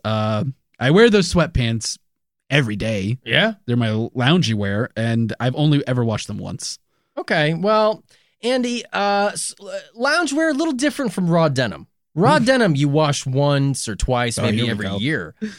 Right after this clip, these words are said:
Speaker 1: Yeah.
Speaker 2: It's a true fact.
Speaker 1: Well, these are raw sweatpants.
Speaker 2: Well, I doubt that.
Speaker 1: They're
Speaker 2: I doubt that. 'Cause I know you. I mean, they stunk raw. Is that
Speaker 1: Yeah.
Speaker 2: what you mean?
Speaker 1: I have a moist undercarriage.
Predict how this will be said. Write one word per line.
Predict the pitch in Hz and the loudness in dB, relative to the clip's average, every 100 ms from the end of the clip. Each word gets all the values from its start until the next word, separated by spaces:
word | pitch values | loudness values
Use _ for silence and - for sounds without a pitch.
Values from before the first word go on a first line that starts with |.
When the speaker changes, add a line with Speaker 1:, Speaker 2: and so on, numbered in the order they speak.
| - | -14
Speaker 1:
Yeah. | - 104 95 - _ _ _ | -8 -6 -6 -8 _ _ _
Speaker 2:
It's | - | -10
a | |
true | 170 196 | -4 -4
fact. | 214 - - _ _ - | -4 -10 -18 _ _ -2
Speaker 1:
Well, | 143 | 0
these | 208 | 2
are | 190 | 4
raw | 156 151 | 4 2
sweatpants. | - 123 - 139 92 - 117 | 0 -4 -4 -8 -8 -6 -2
Speaker 2:
Well, | 113 | 0
I | 107 107 107 | 0 0 2
doubt | 107 101 | 0 -2
that. | - 76 - _ - | -4 -8 -10 _ -2
Speaker 1:
They're | 123 - 147 - _ - | -2 0 -2 -4 _ -6
Speaker 2:
I | 120 | -2
doubt | 113 110 87 | 0 -2 -4
that. | 76 - 170 - - - _ _ _ _ _ _ _ | -6 -8 -16 -20 -20 -20 _ _ _ _ _ _ _
'Cause | 123 | -6
I | 113 123 | -2 -2
know | 127 131 | 0 0
you. | 107 82 73 - _ _ _ _ _ _ _ _ _ _ _ _ _ _ _ _ _ _ _ _ _ - | -2 -6 -10 -18 _ _ _ _ _ _ _ _ _ _ _ _ _ _ _ _ _ _ _ _ _ 0
I | 160 | 4
mean, | 175 170 | 6 6
they | 170 | 4
stunk | - - 190 165 - | 2 2 2 0 -4
raw. | 104 80 71 - - | -2 -2 -6 -12 -4
Is | 131 | 2
that | 151 | 4
Speaker 1:
Yeah. | 165 | 4
Speaker 2:
what | 185 | 2
you | 185 | 0
mean? | 180 185 196 | 0 0 0
Speaker 1:
I | 180 202 | 4 6
have | 285 | 8
a | |
moist | 196 165 - | 6 6 4
undercarriage. | 110 98 - - 95 98 - | -2 -6 -8 -8 -6 -8 -8